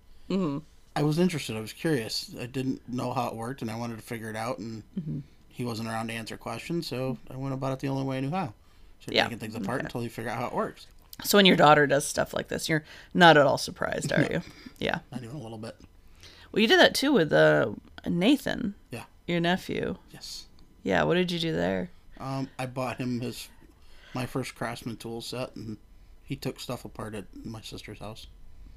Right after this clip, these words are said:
Speaker 2: to which I got a phone call that I needed to come help put things back together.
Speaker 1: <laughs> If I believe right, he took almost all the doors off the cabinets in the
Speaker 2: Y-,
Speaker 1: kitchen.
Speaker 2: most of the hardware. A few
Speaker 1: Most
Speaker 2: of the
Speaker 1: of the
Speaker 2: doors.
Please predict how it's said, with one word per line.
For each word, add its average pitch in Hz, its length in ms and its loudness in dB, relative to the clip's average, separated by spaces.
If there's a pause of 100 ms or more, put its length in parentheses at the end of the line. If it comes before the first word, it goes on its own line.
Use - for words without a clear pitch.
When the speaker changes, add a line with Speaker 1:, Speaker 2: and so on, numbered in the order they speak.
(240)
Speaker 2:
to - 100 -8
which 123 160 -6
I 117 80 -4
got 113 140 -8
a - 20 -12
phone 113 240 -10
call 113 220 -10
that 110 100 -10
I 110 80 -8
needed 113 260 -10
to 117 60 -14
come 113 140 -12
help - 180 -10
put - 100 -18
things 113 200 -12
back 107 180 -12
together. 113 320 -12 (260)
Speaker 1:
<laughs> - 140 -2 (760)
If 214 160 6
I 196 80 10
believe 185 460 4
right, 165 180 10
he 180 140 0
took 165 300 2 (340)
almost 175 380 8
all 175 180 8
the 165 100 2
doors 175 460 4
off 147 160 4
the 151 80 0
cabinets 156 480 4
in 139 80 -2
the 135 60 0
Speaker 2:
Y-, 147 80 -2
Speaker 1:
kitchen. 208 320 2
Speaker 2:
most 147 180 4
of 143 40 0
the 127 80 0
hardware. 120 380 -6 (340)
A - 40 -14
few - 80 0
Speaker 1:
Most 123 120 2
Speaker 2:
of 120 60 -4
the - 60 8
Speaker 1:
of 214 60 8
the - 120 -4
Speaker 2:
doors. - 180 8